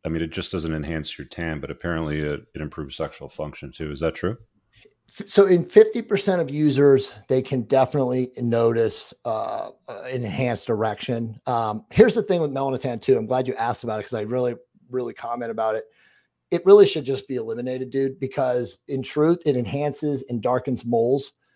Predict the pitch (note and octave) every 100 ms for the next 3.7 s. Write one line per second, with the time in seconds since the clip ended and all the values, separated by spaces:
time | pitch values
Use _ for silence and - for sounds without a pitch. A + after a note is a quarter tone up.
0 | _ - D3+ D3 C#3+ F3+ D3 D3 D3 C#3
1 | A2+ B2+ C#3 C3+ C#3 G#2 C3 A#2+ C3 B2+
2 | A2 A#2+ A2+ A2+ A#2+ C3+ C#3+ - B2 C3+
3 | A#2+ B2+ B2+ - C3 A#2+ A#2